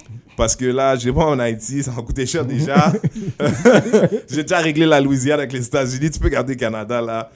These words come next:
OK, là où les Haïtiens, on a, a, d-, historiquement, on a défini le cours de l'Amérique entière, hein. Mais en vrai,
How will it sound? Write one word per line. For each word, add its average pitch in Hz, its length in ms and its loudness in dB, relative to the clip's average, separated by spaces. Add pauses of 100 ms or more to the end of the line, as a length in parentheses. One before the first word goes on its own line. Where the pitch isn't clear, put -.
(160)
OK, 117 160 -10
là 170 220 -2
où 165 60 -2
les 135 200 -2
Haïtiens, 135 420 -4
on 120 180 -2
a, 107 180 -6 (240)
a, - 180 -14 (280)
d-, 98 180 -14 (100)
historiquement, 131 800 -4
on 117 80 -4
a 110 80 -4
défini 120 580 -8
le 113 120 -6
cours 117 240 -6
de 107 100 -8
l'Amérique 95 720 -8 (100)
entière, 117 500 -8
hein. 127 180 -8 (420)
Mais 123 220 -6
en 139 180 -2
vrai, 175 360 -12